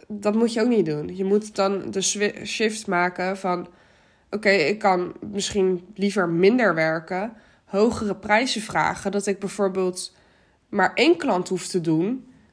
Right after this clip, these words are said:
in plaats van vijf klanten voor een minder bedrag." En die ene klant, die gaat echt wel komen als jij de juiste dingen aanbiedt. Dus ja, ik zit even te denken, ik kan hier nog uren over doorgaan. Maar wat ik eigenlijk gewoon wil zeggen is,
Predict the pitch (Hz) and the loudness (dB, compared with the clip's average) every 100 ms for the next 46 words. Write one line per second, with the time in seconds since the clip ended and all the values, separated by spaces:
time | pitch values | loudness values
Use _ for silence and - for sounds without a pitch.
0 | _ _ 254 262 226 214 208 202 240 262 | _ _ -4 2 2 2 0 2 2 2
1 | - 196 170 180 196 220 214 233 277 196 | -2 -2 0 -2 -2 0 2 2 2 0
2 | 180 - - - - - _ _ _ _ | -4 -8 -8 -8 -10 -20 _ _ _ _
3 | _ - 214 214 226 247 254 277 262 247 | _ -6 0 2 4 2 2 4 4 4
4 | 254 247 247 247 - 214 220 233 220 160 | 0 -2 -2 -4 -2 -2 2 2 2 -2
5 | - - 208 196 196 190 180 185 170 175 | -6 0 0 6 6 6 0 -2 0 -2
6 | - 208 202 95 170 165 165 - _ _ | 0 2 2 0 -2 -4 -6 -12 _ _
7 | _ _ _ _ _ _ _ _ _ _ | _ _ _ _ _ _ _ _ _ _
8 | - - _ _ - 202 202 175 92 - | -20 -20 _ _ -6 -2 2 2 0 -10
9 | - _ _ 214 - _ _ _ _ _ | -20 _ _ -20 -20 _ _ _ _ _
10 | - - - 208 196 196 196 175 180 208 | -18 -14 -4 0 0 -2 -4 0 0 0
11 | 196 190 202 190 202 208 - - - 254 | -4 -4 0 4 4 4 0 -8 0 2
12 | 269 240 208 220 - 190 202 190 165 180 | 2 2 2 0 0 2 2 2 0 4
13 | 202 202 - - 180 180 190 196 196 214 | 4 2 -6 -6 -4 0 0 4 4 4
14 | 233 - 214 202 196 196 202 208 196 190 | -4 -2 -2 0 0 2 0 0 -6 -6
15 | - | -12